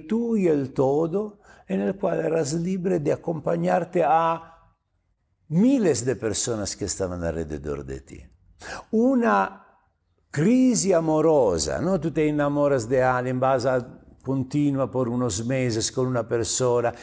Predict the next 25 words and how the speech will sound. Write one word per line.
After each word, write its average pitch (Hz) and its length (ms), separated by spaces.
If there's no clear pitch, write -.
y 254 120
después 147 500
algo 147 300
pasa, 135 240
porque 98 240
ahí 131 180
era 113 460
fácil 120 580
que, 92 420
era 143 200
difícil 170 420
estar 143 300
en 135 100
pareja. 131 560
Bien, 110 260
una 180 320
crisis 214 360
sentimental 190 680
se - 160
resolvía 165 1120
en - 580
unos 165 480
días 127 400
a 80 120
veces. - 760